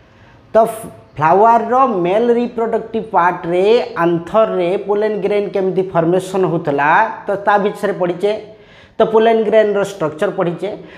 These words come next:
ତ total all over ଆମେ ସେ long କୋଶ୍ଚେନ୍ଟାକୁ complete କରିଛେ। ତ ଯେଉଁମାନେ ସେ long question ଭିଡ଼ିଓଟାକୁ ଦେଖିନାହଁ,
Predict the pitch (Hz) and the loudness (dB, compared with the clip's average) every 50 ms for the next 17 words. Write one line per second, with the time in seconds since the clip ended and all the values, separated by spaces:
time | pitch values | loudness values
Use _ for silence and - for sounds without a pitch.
0 | - - - 254 247 254 - 254 247 247 - 285 294 285 269 254 247 247 254 262 | -14 -4 -2 -2 0 2 4 2 4 4 4 4 4 6 6 4 4 4 4 2
1 | 262 254 233 233 220 - - - 202 226 233 240 254 269 269 262 - - 240 220 | 2 0 0 0 -2 -2 -2 -2 -4 -2 -2 -2 -2 -4 -4 -6 -4 -2 -2 0
2 | 202 190 190 190 185 - - - - - - 226 226 196 170 180 196 247 240 - | 2 2 2 0 0 0 -2 -2 0 2 0 0 2 0 0 -2 -2 -4 -2 0
3 | 185 196 180 170 - 233 226 220 165 160 160 139 120 113 - 123 120 - 196 202 | 2 2 2 0 0 0 0 0 0 0 -2 -2 -2 -2 -4 -8 -6 -4 -2 -2
4 | 165 175 208 220 233 247 254 262 254 262 269 277 277 - - 226 202 190 180 175 | 0 2 4 4 4 4 4 2 2 2 0 0 0 0 0 0 2 2 2 0
5 | - - 240 233 - - 240 220 214 208 196 170 180 175 156 165 165 190 202 196 | 0 -2 -4 -4 -2 -2 -4 -2 -2 -4 -6 -8 -6 -4 -2 0 0 0 0 0
6 | 190 185 165 180 147 123 147 143 - - - 240 226 202 202 220 254 294 - - | 0 0 -2 -2 0 0 -2 -2 -4 -4 -2 0 2 2 4 2 2 2 0 -4